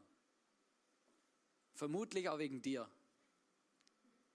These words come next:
Und manchmal ziehen wir den Rückschluss und haben das Gefühl, weil Gott perfekt ist, muss auch die Kirche perfekt sein oder ein Christ perfekt sein.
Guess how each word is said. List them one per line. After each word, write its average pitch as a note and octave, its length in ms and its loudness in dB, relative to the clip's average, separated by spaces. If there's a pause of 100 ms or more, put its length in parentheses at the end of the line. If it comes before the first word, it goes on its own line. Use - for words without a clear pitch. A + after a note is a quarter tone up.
(1500)
Und G#3 180 2
manchmal C#4 600 6
ziehen C#4+ 520 4
wir C4 120 4
den A3 160 4
Rückschluss A#3 500 4
und G#3+ 100 4
haben A3+ 120 4
das G#3 120 0
Gefühl, A#3 300 0
weil A3+ 160 4
Gott D#4+ 340 2
perfekt D#4 560 4
ist, C#4+ 240 6
muss A#3+ 180 2
auch A3+ 140 6
die G#3+ 80 -2
Kirche C4+ 460 4
perfekt F#3+ 420 0
sein G3+ 240 2
oder F3+ 140 2
ein F3 100 0
Christ G#3+ 300 0
perfekt D3+ 400 0
sein. E3 260 0